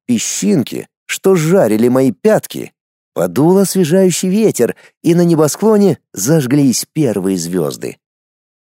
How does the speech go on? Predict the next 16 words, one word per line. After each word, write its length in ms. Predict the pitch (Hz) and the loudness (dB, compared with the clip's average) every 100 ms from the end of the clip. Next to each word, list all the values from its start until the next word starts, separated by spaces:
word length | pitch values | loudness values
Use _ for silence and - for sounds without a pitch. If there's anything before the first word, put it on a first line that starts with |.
| _ - | _ -12
Ещё 520 | 87 127 139 - 233 | -4 -2 -2 -2 0
спустя 420 | - 135 - 120 | 0 -2 -2 -2
два 160 | 104 101 | 0 0
часа 460 | - - 76 60 - _ - | -2 -4 -4 -6 -8 _ -10
я 480 | 101 117 185 - 127 | -4 0 2 2 0
выругался 720 | 151 175 202 180 170 - 165 | -2 2 4 4 2 0 0
матом 460 | 165 214 135 80 78 _ - | 2 2 0 -4 -8 _ -4
и 140 | 123 | -2
взял 460 | 120 117 196 202 165 | 0 2 2 4 4
резко 400 | 165 147 - - | 4 2 0 -4
вправо, 540 | - 123 78 60 53 _ _ - | -2 -2 -2 -4 -8 _ _ -4
так 180 | 98 | -4
как 220 | - 117 - | -2 -6 -2
карта 400 | 127 120 - 98 | 0 0 -2 -6
звёздного 460 | 98 120 92 104 | -2 0 0 0
неба 360 | 120 175 - | 0 0 0